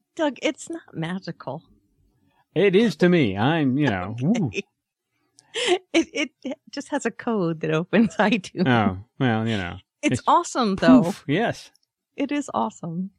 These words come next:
Speaker 2: And you can, uh, if you go to our, our website, golden spiral media dot com slash doom,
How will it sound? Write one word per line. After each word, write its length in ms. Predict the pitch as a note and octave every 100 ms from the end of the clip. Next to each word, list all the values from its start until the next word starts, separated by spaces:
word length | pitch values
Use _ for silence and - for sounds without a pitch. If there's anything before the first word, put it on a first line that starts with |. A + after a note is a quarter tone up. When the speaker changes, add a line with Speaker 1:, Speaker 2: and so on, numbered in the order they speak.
| - - - - - _ _ _
Speaker 2:
And 460 | F3 G#3+ A3 G#3+ G3+
you 140 | G#3
can, 480 | - F#3 F3 E3+ D#3+
uh, 240 | D#3+ D#3 D3+
if 80 |
you 80 | C3+
go 160 | C#3 G3
to 100 | F3
our, 380 | A2+ G#2+ G#2 - _
our 140 | - G2+
website, 460 | C#3 F3+ A#2+ B2+
golden 220 | A2 G2 F#2
spiral 280 | A2 G#2+
media 260 | G#2 A2 G#2+
dot 200 | G#2 A#2
com 320 | A#2 A#2 A#2
slash 400 | - A#2 A2+ G#2
doom, 720 | A2 G#2+ A#2+ A2 G#2 A#2+ C#3+